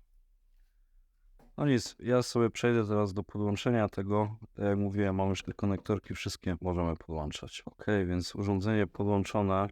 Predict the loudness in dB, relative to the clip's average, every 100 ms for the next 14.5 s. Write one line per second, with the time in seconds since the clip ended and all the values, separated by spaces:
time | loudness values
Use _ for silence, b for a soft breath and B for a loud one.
0 | -8 -20 -8 -6 0 2 2 -2 -6 0
1 | 0 2 0 0 -2 -4 -4 -2 0 -2
2 | -2 -4 -6 -4 -4 -2 -2 -2 2 2
3 | 2 0 2 2 2 0 -6 -8 _ _
4 | _ _ _ _ -4 0 0 -2 -4 -8
5 | -6 -2 0 0 -4 -4 -2 -2 -2 -2
6 | -2 _ -20 _ -20 _ -20 -20 -12 -8
7 | -8 -2 0 2 2 0 -4 -18 -20 _
8 | -8 -4 -2 -4 -2 -2 2 0 0 0
9 | 2 2 -2 -2 -4 -2 0 -2 -4 -20
10 | -20 _ -12 -4 0 0 2 2 2 2
11 | 2 2 0 -2 0 2 2 0 0 0
12 | 0 0 0 -4 -14 -14 -12 -10 -6 -6
13 | -10 _ -2 0 -2 -2 2 2 0 -2
14 | -4 -2 0 2 0